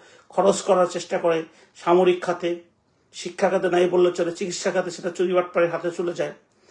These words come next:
কিন্তু এই চিকিৎসা ক্ষেত্রে কেউ বলতে পারবেন না কোনো সরকারি হসপিটালে যে আহত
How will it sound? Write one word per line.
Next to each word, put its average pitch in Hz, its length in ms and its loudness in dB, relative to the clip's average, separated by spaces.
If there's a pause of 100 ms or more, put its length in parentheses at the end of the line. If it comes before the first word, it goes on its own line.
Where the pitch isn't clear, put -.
(240)
কিন্তু 233 280 -2 (260)
এই 233 80 0 (120)
চিকিৎসা 214 380 -4
ক্ষেত্রে 196 300 -4
কেউ 202 200 6
বলতে 196 240 2
পারবেন 175 280 0
না 165 120 -4
কোনো 165 100 -4 (100)
সরকারি 180 400 -10
হসপিটালে 165 540 -4
যে 151 60 -8 (500)
আহত 185 240 0